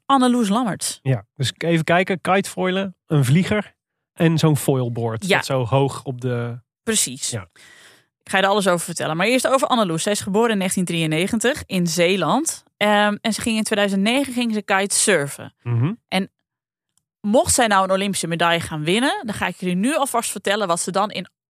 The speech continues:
Speaker 1: alle interviews gaan herhalen.
Speaker 2: Ja.
Speaker 1: Ja,
Speaker 2: <laughs>
Speaker 1: dat
Speaker 2: You
Speaker 1: is
Speaker 2: heard it here first.
Speaker 1: <laughs> Ja, dat zij om te kitesurfen, eh, fietsen ze,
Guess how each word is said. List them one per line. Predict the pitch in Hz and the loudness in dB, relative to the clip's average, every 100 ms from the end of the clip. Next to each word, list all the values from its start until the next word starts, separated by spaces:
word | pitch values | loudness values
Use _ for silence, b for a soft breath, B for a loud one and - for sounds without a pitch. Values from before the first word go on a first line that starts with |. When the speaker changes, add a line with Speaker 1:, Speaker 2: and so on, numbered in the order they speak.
| _ | _
Speaker 1:
alle | 330 403 440 381 | 4 4 4 2
interviews | 294 247 277 226 220 | 0 -2 -6 -4 -4
gaan | - 185 | -6 -4
herhalen. | 180 180 170 175 208 330 160 | -4 0 2 2 2 -2 0
Speaker 2:
Ja. | 143 139 143 208 | 2 4 4 2
Speaker 1:
Ja, | 202 233 339 - b b | 2 2 2 -2 b b
Speaker 2:
<laughs> | 113 | -6
Speaker 1:
dat | - 254 302 | 0 2 2
Speaker 2:
You | 165 | 2
Speaker 1:
is | 151 | 2
Speaker 2:
heard | 170 170 | 4 2
it | 156 | 0
here | 160 160 | -2 -4
first. | - 156 175 - - - | -4 -6 -4 -4 -4 -2
Speaker 1:
<laughs> | - - 330 | -4 -4 0
Ja, | 247 320 - B B | 0 0 -6 B B
dat | 269 269 | -2 2
zij | 339 294 240 | 2 2 2
om | 302 320 | -2 -4
te | - | -2
kitesurfen, | 247 302 339 262 233 269 302 381 B B B | 0 2 2 2 2 0 -2 -4 B B B
eh, | 226 | -4
fietsen | 220 330 - 262 | -2 -2 -4 -2
ze, | 233 220 269 | 0 2 0